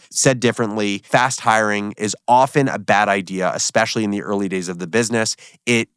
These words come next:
and it becomes something that covers up larger problems like product issues. And also when you end up having a ton of people on your team and you discover those product issues later on, it makes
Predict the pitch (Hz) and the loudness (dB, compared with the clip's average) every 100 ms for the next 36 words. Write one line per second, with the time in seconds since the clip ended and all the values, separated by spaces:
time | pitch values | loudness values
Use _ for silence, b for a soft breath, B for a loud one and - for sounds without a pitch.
0 | - 147 147 123 127 - 123 117 - 120 | -2 0 0 -2 -6 -2 0 0 0 0
1 | 113 110 98 - - 127 113 107 101 101 | 0 -2 -2 0 0 2 2 2 2 2
2 | 101 110 - 101 92 98 92 87 - 98 | 2 0 0 2 2 -2 -4 -4 0 0
3 | 117 - 135 - 151 151 B B - 123 | 0 0 -2 2 0 0 B B 0 4
4 | 120 123 113 110 107 107 101 - - 160 | 4 4 0 2 0 2 0 0 0 0
5 | 160 135 - 123 120 127 113 113 107 110 | 0 -4 0 0 0 -2 0 0 0 -2
6 | - 104 - 113 101 95 - 110 113 101 | -2 -2 -2 -2 -2 -2 2 2 2 0
7 | - 113 104 113 107 104 101 101 98 92 | 0 2 2 -2 -8 -4 -2 0 0 0
8 | 110 143 B B 139 135 | -2 -4 B B 2 2